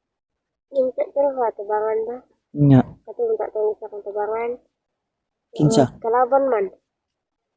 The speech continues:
Speaker 2: Ay.
Speaker 1: Oh, ito.
Speaker 2: Gani no, kalaban, ibon man yun ni Isul. Niligtas mo ko?
Speaker 1: Hmm.
Speaker 2: Salamat, Nanji, kiniligtas mo ko ba?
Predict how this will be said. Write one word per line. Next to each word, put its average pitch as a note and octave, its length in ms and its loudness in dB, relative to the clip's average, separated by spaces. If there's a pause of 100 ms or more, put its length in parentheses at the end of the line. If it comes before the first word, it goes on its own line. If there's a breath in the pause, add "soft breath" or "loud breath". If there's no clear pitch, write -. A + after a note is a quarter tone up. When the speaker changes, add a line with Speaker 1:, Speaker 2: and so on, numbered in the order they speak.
(220)
Speaker 2:
Ay. D3 260 0 (840)
Speaker 1:
Oh, G#3+ 180 -14
ito. A3+ 260 -10 (2000)
Speaker 2:
Gani C3+ 260 4
no, F3+ 140 10 (160)
kalaban, C#3 420 6
ibon C3+ 320 8
man E3 140 6
yun E3 100 6
ni E3 100 6
Isul. F3 280 8 (1700)
Niligtas B2+ 480 8
mo D3+ 160 6
ko? F3 160 8 (300)
Speaker 1:
Hmm. B3 360 0 (1800)
Speaker 2:
Salamat, G#2 480 4
Nanji, A#2+ 320 6
kiniligtas G#2+ 640 2
mo A#2 160 4
ko A2+ 160 6
ba? - 160 0